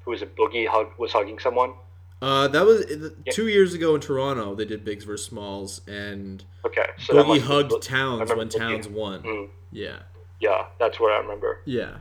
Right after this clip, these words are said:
Speaker 1: Maybe last year was Beverly.
Speaker 2: Yeah, I don't, honestly don't remember. La-, I don't think I watched last year's, to be honest. So
Speaker 1: Mm.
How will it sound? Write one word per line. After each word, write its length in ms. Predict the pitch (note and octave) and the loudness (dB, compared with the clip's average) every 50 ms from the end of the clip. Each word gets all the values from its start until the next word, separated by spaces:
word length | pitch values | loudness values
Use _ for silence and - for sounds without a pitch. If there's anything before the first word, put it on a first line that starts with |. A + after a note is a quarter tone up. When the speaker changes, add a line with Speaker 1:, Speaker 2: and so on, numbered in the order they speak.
| - - | -4 -2
Speaker 1:
Maybe 200 | A#2 A#2 B2+ C3+ B2+ | 0 0 2 2 4
last 220 | A#2+ A#2 A2+ - - | 4 4 4 2 0
year 60 | C3 | -2
was 120 | A2+ G2 | -2 -2
Beverly. 540 | - - G#2+ G2 G#2 A#2 A#2+ C3+ C#3 D3 C#3+ - - - - - - - - - - - - - - - | 0 0 0 2 2 0 0 -2 -4 -4 -8 -12 -18 -20 -20 -20 -20 -20 -20 -20 -20 -20 -20 -20 -14 -2
Speaker 2:
Yeah, 240 | C#3 C3+ C#3 C3+ A2 | 2 2 4 4 4
I 40 | D#3 | 4
don't, 120 | G3+ G#3+ | 4 4
honestly 320 | C#3 E3 G#3 A#3 A3+ D4+ A#3 | 4 4 4 4 4 2 2
don't 120 | B3 B3+ | 2 2
remember. 300 | G#3+ D#3+ D#3+ D#3+ E3 D3+ | 0 -2 -2 0 2 2
La-, 180 | C3 B2+ A#2 G2 | 2 2 0 0
I 40 | |
don't 120 | E3 G#3 A#3 | 0 -2 -2
think 140 | D4+ D4 C#4+ | -2 -2 -2
I 60 | F3 | -2
watched 320 | A#2+ A#2 C3+ C#3 - - | 0 -2 -2 -4 -4 -8
last 280 | G#2 F2 - - - - | -10 -10 -10 -12 -12 -12
year's, 260 | - - - - - | -12 -14 -12 -14 -16
to 80 | - - | -18 -16
be 100 | F2+ - | -16 -14
honest. 480 | F2 D#2+ - - - - - - - - | -14 -14 -14 -16 -16 -18 -18 -18 -18 -18
So 180 | - - - - | -16 -14 -12 -10
Speaker 1:
Mm. 240 | G#2+ G2 F#2 F2+ | -8 -8 -8 -10